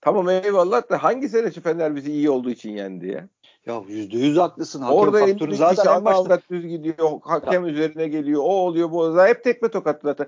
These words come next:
Speaker 2: Abi.
Speaker 1: Herif özellikle bu güzel dövüyor diye Serdar'ı almış lan,
Speaker 2: Ya
Speaker 1: oynatmış.
Speaker 2: yüzde yüz, yüzde yüz haklısın. Ben zaten yazdım, kara kuşak Serdar'ı koymuş bilerek diye.
Speaker 1: <laughs> Gördüm, gördüm.
Speaker 2: Hatta bir arkadaş geldi dedi, "Tisserand sakat."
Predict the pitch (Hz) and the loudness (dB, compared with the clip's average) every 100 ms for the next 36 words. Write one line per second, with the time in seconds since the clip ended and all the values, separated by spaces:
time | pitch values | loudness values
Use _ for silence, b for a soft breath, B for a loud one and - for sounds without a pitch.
0 | - 104 175 190 180 220 240 226 180 147 | -6 0 2 4 2 0 -2 -8 -10 -12
1 | - 117 131 156 180 214 226 196 190 185 | -14 -14 -8 -4 2 2 4 2 4 2
2 | 208 180 170 156 196 226 202 - 175 196 | 2 0 0 0 0 0 -2 -6 -6 -6
3 | 165 - 131 127 123 107 104 117 131 139 | -10 -4 -2 0 -2 -6 -8 -4 -2 -4
4 | - 175 98 113 151 143 151 165 160 135 | -8 -18 -10 -6 -6 -2 0 2 2 0
5 | - - - _ 117 113 143 143 160 190 | -4 -18 -20 _ -8 0 2 2 -2 -4
6 | 180 180 196 175 180 185 170 180 - 175 | -4 -4 -2 0 0 -2 -6 -8 -2 -2
7 | 175 180 - 180 202 180 160 139 - 123 | -2 -6 -8 -10 -6 -6 -2 -2 -2 -6
8 | 117 - - - 151 - _ 127 143 - | -6 -8 -8 -4 -4 -4 _ -4 -4 0
9 | 180 180 175 180 202 185 185 175 214 208 | 0 2 0 0 -2 0 -6 -6 -12 -12
10 | 196 185 185 - 180 170 | -6 -6 -4 -6 -8 -10